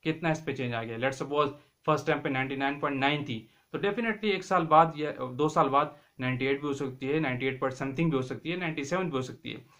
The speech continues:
क्योंकि वो कंटेनर जब खुलता है और बंद होता है तो मॉइस्चर एब्जॉर्ब करता है,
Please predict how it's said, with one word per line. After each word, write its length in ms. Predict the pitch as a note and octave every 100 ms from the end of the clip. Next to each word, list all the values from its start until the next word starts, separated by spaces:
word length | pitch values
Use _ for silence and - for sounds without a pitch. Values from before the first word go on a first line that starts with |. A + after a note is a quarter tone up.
| _
क्योंकि 180 | F#3+ G#3
वो 120 | A#3 G#3+ -
कंटेनर 340 | E3 E3+ G#3
जब 180 | G#3 G3+
खुलता 300 | D#3+ D#3 F3+
है 60 | F#3+
और 60 |
बंद 220 | D#3 C3+
होता 180 | C3+ D3+
है 160 | A#3 - _ -
तो 80 | C#3
मॉइस्चर 340 | C3 B2+ F3+
एब्जॉर्ब 340 | C#3+ B2+ D3+ D3
करता 200 | A#2+ A2
है, 140 | A2+